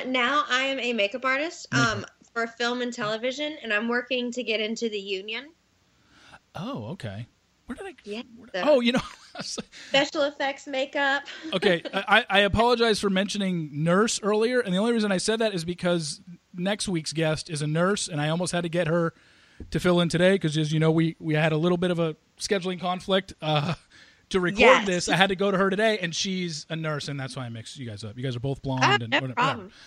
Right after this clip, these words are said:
Speaker 2: whatever. Okay, anyway, um, Okay, so here,
Speaker 1: I could
Speaker 2: so,
Speaker 1: never
Speaker 2: so
Speaker 1: get
Speaker 2: here's where
Speaker 1: married.
Speaker 2: we're at with, you guys are going through fairly swimmingly. Everything's kinda going. Your issues were what, money and how often you were seeing each other, if I remember correctly?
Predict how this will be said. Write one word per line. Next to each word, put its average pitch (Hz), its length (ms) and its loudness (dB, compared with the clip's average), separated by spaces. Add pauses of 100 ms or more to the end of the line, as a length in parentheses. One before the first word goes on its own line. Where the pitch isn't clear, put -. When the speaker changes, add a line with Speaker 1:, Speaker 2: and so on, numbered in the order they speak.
(100)
Speaker 2:
whatever. 156 160 -2
Okay, 104 120 -14
anyway, 185 260 0 (140)
um, 165 460 0 (720)
Okay, 165 160 -2
so 175 200 2
here, 196 160 8
Speaker 1:
I 247 40 8
could 285 120 -6
Speaker 2:
so, 262 140 -2
Speaker 1:
never - 60 -6 (160)
Speaker 2:
so 214 240 2
Speaker 1:
get 185 80 4
Speaker 2:
here's 262 180 2
where 285 100 2
Speaker 1:
married. 254 80 2
Speaker 2:
we're 226 80 6
at 180 260 0
with, 170 360 -4 (420)
you 175 180 -8
guys 190 320 4
are 160 100 0
going 202 400 2
through 226 360 4
fairly 226 800 0
swimmingly. 226 640 0
Everything's 220 380 2
kinda 214 280 0
going. 220 480 0 (600)
Your 170 160 -4
issues 202 480 0
were 180 340 6
what, 160 280 2
money 196 440 2
and 160 460 0 (380)
how 170 200 4
often 180 280 2
you 165 80 2
were 156 80 2
seeing 214 260 4
each 214 180 2
other, 226 240 4
if - 140 -4
I 208 60 2
remember 220 280 2
correctly? 240 540 -2